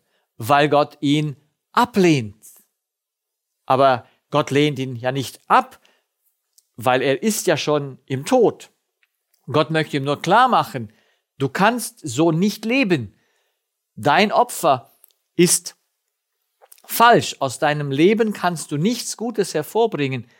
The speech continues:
Ich habe für dich ein Opfer gebracht. Es ist da.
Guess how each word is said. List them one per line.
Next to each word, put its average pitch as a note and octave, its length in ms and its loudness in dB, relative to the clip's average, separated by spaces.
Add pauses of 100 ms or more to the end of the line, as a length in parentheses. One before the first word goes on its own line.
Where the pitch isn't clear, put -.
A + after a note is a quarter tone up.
(600)
Ich D#3 300 2 (160)
habe G#3+ 300 4
für F3+ 180 -4
dich D3+ 240 -2
ein C#3+ 140 -4
Opfer D3 340 -2
gebracht. E3 600 0 (840)
Es C3 160 -2
ist C#3 200 -2
da. G3 440 4